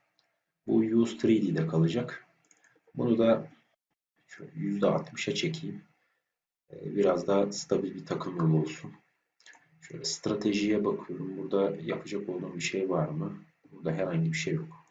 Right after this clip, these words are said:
Şimdi bunu onayladım. Şu ara kabada da, e, kaba işleminden kalan talaşı görsün. Şimdi bu şekilde bırakırsam burada boşta gezecek takım. E,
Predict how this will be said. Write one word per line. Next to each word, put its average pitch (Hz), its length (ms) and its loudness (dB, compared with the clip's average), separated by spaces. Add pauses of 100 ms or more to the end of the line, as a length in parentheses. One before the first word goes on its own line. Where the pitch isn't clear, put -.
Şimdi 98 200 -10
bunu 120 120 0
onayladım. 117 580 4 (1120)
Şu - 240 -10
ara 131 220 8
kabada 123 380 10
da, 120 200 8 (240)
e, 95 320 0
kaba 135 300 8
işleminden 104 560 8
kalan 117 320 8
talaşı 104 380 6
görsün. 90 320 8
Şimdi - 460 4 (180)
bu - 100 6
şekilde 156 400 12
bırakırsam 165 560 12
burada 151 240 12
boşta 123 280 10
gezecek 107 400 8
takım. - 280 -2 (680)
E, 95 280 4